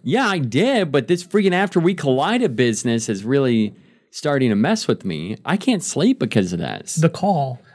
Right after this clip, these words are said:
Speaker 2: Oh, hey, I got some notes, though. Why did I do this?
Speaker 1: The freaking Call.
Speaker 2: The Call, number twenty. Red October, thirty-seven.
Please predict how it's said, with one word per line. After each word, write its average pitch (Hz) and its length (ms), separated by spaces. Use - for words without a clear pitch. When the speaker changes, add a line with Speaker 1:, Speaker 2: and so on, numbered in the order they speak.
Speaker 2:
Oh, 185 380
hey, 190 240
I 170 120
got 233 140
some 170 160
notes, 185 320
though. 131 300
Why 220 140
did 240 80
I 202 60
do 196 140
this? - 400
Speaker 1:
The - 80
freaking 113 420
Call. - 200
Speaker 2:
The 175 60
Call, 170 280
number 175 240
twenty. 170 360
Red 180 180
October, 170 420
thirty-seven. 143 800